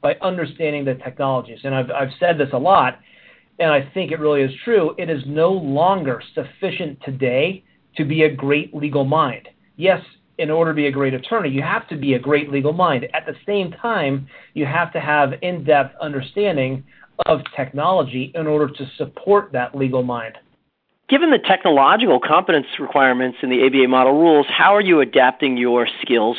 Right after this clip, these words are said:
Speaker 2: training?
Speaker 1: One of the questions has always been, how do you get attorneys into the training classroom? And frankly, to learn technology is not a very attractive prospect.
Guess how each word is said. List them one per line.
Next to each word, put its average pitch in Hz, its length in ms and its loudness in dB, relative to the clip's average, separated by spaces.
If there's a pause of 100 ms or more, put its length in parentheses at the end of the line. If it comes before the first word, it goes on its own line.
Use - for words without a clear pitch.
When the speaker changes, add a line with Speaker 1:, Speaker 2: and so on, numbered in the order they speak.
Speaker 2:
training? 71 400 -8 (920)
Speaker 1:
One 196 180 6
of 185 60 6
the 160 120 -4
questions 147 540 0
has 147 160 -4
always 151 340 2 (140)
been, 135 280 -4
how 151 340 -6
do 147 80 -2
you 143 120 -6
get 135 300 -2
attorneys 139 640 -6
into 139 480 -4
the 127 100 -6
training 131 400 -6
classroom? 123 520 -6 (680)
And 160 540 4
frankly, 156 680 -4 (140)
to 147 60 -4
learn 143 440 0
technology 135 720 -4
is 135 160 -6
not 139 380 0
a 139 60 -2
very 135 640 0
attractive 135 640 -2 (200)
prospect. 127 540 -4